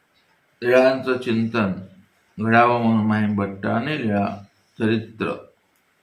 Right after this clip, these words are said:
हा ग्रंथ लिहिला. लीळा शब्दाचे अनेक अर्थ असतात साहित्यामध्ये आणि चरित्र हे परमेश्वराचंच असतं, जीवाचं चरित्रच नसतं, म्हणून लीळा चरित्र असं नाव आहे ते.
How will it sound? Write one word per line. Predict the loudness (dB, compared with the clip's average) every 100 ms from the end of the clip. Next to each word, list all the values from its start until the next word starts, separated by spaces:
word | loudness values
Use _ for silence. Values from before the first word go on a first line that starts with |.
| _ _ _ _ _ _ _ _ _ _ _ _ _ _ _ _
हा | -2 0 2
ग्रंथ | 0 0 -2 -4 -2
लिहिला. | -2 -2 -4 -10 -16 _ _
लीळा | -2 2 2 0
शब्दाचे | -2 -4 -2 -2 0
अनेक | 0 0 -2 0
अर्थ | 0 -2 -6
असतात | -12 -6 -4 -4 -6 -4
साहित्यामध्ये | -2 -2 -2 -4 -2 -2 -4 -4 -10 -20 _ _ _ _ _ _ _ -4
आणि | -4 0
चरित्र | 2 2 0 -4 -4 -2 -4 -8
हे | -10 0
परमेश्वराचंच | 2 2 -4 -2 2 2 2 -4 -2 -4
असतं, | -4 -12 -18 -18 -16 -4
जीवाचं | 2 4 2 0 -2
चरित्रच | 0 0 0 -2 -4 -2
नसतं, | -4 -4 -10 -18 -20 _ _ _ _ _ _ _ _ _ _ _ _ _ _
म्हणून | -4 -2 0
लीळा | 4 6 8 6 2
चरित्र | -4 -4 -8 -6
असं | -6 -4 -4
नाव | -2 -4 -6
आहे | -8 -12 -14
ते. | -20